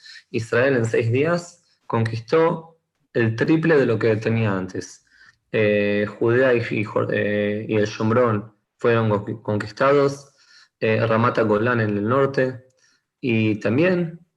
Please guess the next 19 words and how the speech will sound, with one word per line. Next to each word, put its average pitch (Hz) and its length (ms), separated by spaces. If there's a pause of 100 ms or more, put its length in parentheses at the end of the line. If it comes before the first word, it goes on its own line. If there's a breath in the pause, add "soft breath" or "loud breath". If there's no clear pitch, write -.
(280)
Jerusalén. 117 960 (100)
Hasta - 240
ese, 117 320
hasta 131 240
la 120 140
guerra 123 200
de 120 60
los 110 160
seis 120 300
días 120 140
no 117 80
se 110 120
puede, 120 360
no 120 140
se 113 140
podía 123 220
llegar 113 260
al 98 180
Kotel, 127 560